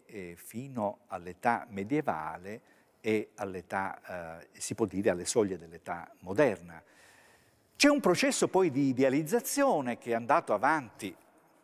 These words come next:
a partire dall'antichità su quello che è stata l'opera di Alessandro.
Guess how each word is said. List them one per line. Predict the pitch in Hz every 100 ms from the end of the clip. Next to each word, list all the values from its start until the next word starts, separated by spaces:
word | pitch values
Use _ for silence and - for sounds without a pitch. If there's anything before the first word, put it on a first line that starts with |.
| -
a | -
partire | - 78 135 135
dall'antichità | 90 80 - 95 156 - 247 160 98 - - _ _ _ - - _ _
su | - - 262 -
quello | - 262 262 247
che | 190 -
è | 190
stata | - 247 247 175
l'opera | 180 247 208 113 101
di | 95
Alessandro. | 95 95 - 90 82 82 95 95